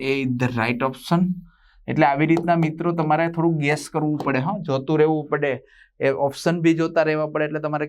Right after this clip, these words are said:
કેલ્ક્યુલેશનમાં સમય ના જઈએ. રેડી? ચાલો, ખબર પડી ગઈ મિત્રો?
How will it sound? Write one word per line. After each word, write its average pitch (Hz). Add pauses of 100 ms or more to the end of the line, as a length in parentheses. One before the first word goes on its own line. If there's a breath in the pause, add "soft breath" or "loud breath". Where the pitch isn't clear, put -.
કેલ્ક્યુલેશનમાં 147
સમય 143
ના 135
જઈએ. 127 (500 soft breath)
રેડી? 160 (220)
ચાલો, 127 (220)
ખબર 143
પડી 151
ગઈ 156
મિત્રો? 156